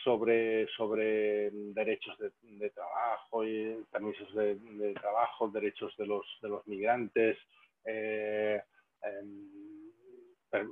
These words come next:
permisos de larga duración, etcétera, todo, todo un conjunto de cosas que tiene que ver con las políticas de inmigración y luego todo ese otro conjunto de cosas que tiene que ver con las políticas de asilo. Eh,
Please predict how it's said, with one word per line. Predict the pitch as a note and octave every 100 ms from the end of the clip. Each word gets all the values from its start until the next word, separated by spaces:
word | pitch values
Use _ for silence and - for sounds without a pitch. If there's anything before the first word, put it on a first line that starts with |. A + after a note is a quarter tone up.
| F#2 - - _
permisos | G2 G2 F2+ F#2
de | F#2+
larga | F2 E2 E2+
duración, | G2 F#2 - A2+ A2 F#2+
etcétera, | - A2 A2 F#2+
todo, | A2+ G#2+ -
todo | A#2+ B2
un | A2
conjunto | - G2+ - B2+ A2
de | A2 G#2
cosas | C3 A#2 -
que | G#2+
tiene | - C#3 D3 C3
que | A2+
ver | B2 C3
con | - G#2+
las | G2+
políticas | - A2 A2 A2+
de | A2
inmigración | G#2 G2+ - C3+ A#2+
y | A2
luego | G2+ A2+ A#2 - _ _
todo | B2+ B2+ A#2+
ese | - A#2+
otro | A2 G#2+ A2
conjunto | G#2 - A2+ G#2+
de | G#2+
cosas | F2+ F2+
que | _
tiene | A2 G#2
que |
ver | G#2+ G#2
con | F#2+
las | -
políticas | - G#2 G2+ F#2
de | G2+
asilo. | - C3 D3 D#3 - - - - _
Eh, | B2+ A#2+ A#2 A2 G#2+ G#2